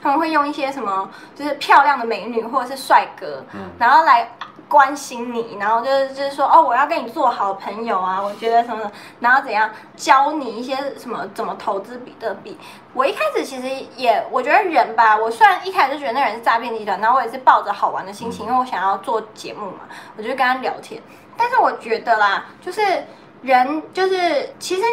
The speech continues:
Speaker 1: 你只要不贪心，他，他说什么都骗不到你啊，因为他一直叫我说，
Speaker 2: 对。
Speaker 1: “哎，这个那个那个那个的。”然后可是我就会觉得，我，我，我确实是，OK，我确实是喜欢交易金融商品，但是我不会觉得有什么商品我现在不做，我明天就会后悔死啊，
Speaker 2: 对。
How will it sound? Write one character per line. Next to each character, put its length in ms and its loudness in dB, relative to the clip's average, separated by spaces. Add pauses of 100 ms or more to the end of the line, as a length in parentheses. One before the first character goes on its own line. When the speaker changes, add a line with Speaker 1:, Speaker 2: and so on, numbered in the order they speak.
Speaker 1:
你 60 -4
只 60 4
要 100 6
不 160 -2
贪 260 -2
心， 300 -6
他， 320 4
他 180 2
说 220 -2
什 100 -4
么 120 -8
都 120 -6
骗 180 -6
不 60 -8
到 180 -2
你 120 -12
啊， 80 -12
因 60 -4
为 100 2
他 100 6
一 60 4
直 100 -4
叫 240 6
我 80 0
说， 160 0
Speaker 2:
对。 140 0
Speaker 1:
“哎， 100 0
这 60 -4
个 80 4
那 120 -2
个 100 2
那 100 0
个 80 0
那 100 -2
个 120 0
的。” 100 -8 (240)
然 100 4
后 60 4
可 140 -2
是 100 6
我 220 4
就 40 2
会 140 2
觉 160 -2
得， 320 2 (300)
我， 180 6
我， 240 4
我 240 6
确 180 -4 (140)
实 300 -10
是， 400 0
OK， 280 2
我 220 0
确 240 -4
实 160 -8
是 100 -4
喜 360 -8
欢 340 0
交 260 4
易 220 -12
金 220 -10
融 160 -6
商 200 -6
品， 160 -16
但 160 -2
是 80 4
我 220 0
不 140 -2
会 100 2
觉 140 -6
得 60 -2
有 120 -2
什 100 -12
么 80 -10
商 200 -2
品 120 -14
我 120 -10
现 160 -4
在 100 0
不 140 -8
做， 180 -6
我 60 -6
明 160 -10
天 100 -10
就 80 -8
会 140 -2
后 260 0
悔 180 -8
死 260 -12
啊， 120 -6
Speaker 2:
对。 80 -4